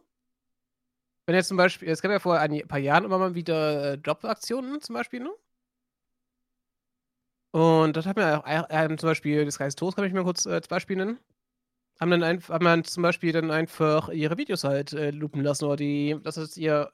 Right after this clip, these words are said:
was sie gemacht haben, damit die Leute die Jobs haben können bei denen, ne? Hat denen unglaublich viel, äh, äh, Zuschauer gebracht, Werbeeinnahmen und alles, ne? Ich glaube, das ist halt auch ei-, einfach kein schönes Bild für Twitch, wenn die das halt machen.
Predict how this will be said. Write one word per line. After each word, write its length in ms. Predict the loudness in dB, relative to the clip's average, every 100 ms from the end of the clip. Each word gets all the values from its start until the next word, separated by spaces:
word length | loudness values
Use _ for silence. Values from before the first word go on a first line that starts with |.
| -10
was 160 | -10
sie 60 | -8
gemacht 260 | -6 -4 -4
haben, 180 | -4
damit 180 | -6 -8
die 40 | -2
Leute 300 | -2 0 -4
die 100 | -4
Jobs 240 | -6 -2
haben 180 | -4 -2
können 160 | -4 -4
bei 80 |
denen, 200 | -2 -4
ne? 80 | -6 -10 _ _ _ _ _ _ -6
Hat 80 | -4
denen 160 | -2
unglaublich 300 | 0 0 0
viel, 180 | 2 0 2
äh, 400 | 2 2 0 -6
äh, 120 | -8
Zuschauer 300 | -4 -2 0
gebracht, 460 | -2 -4 -6 -8 -20 _
Werbeeinnahmen 520 | 0 2 -2 -4 -6
und 60 | -4
alles, 260 | -2 -2 -4
ne? 120 | -8 _ _ _ _ _ _ _ _ _ _ -10
Ich 120 | 0
glaube, 180 | 2 2
das 140 | 2
ist 100 | 2
halt 160 | 2 2
auch 140 | 0
ei-, 160 | 0 0
einfach 240 | -4 -4
kein 120 | -4
schönes 360 | -2 -2 -2 -2
Bild 160 | -4
für 80 | -4
Twitch, 220 | -8 -8
wenn 140 | -6 -4
die 80 | -4
das 180 | -2
halt 160 | -2 -2
machen. 340 | -2 -4 -6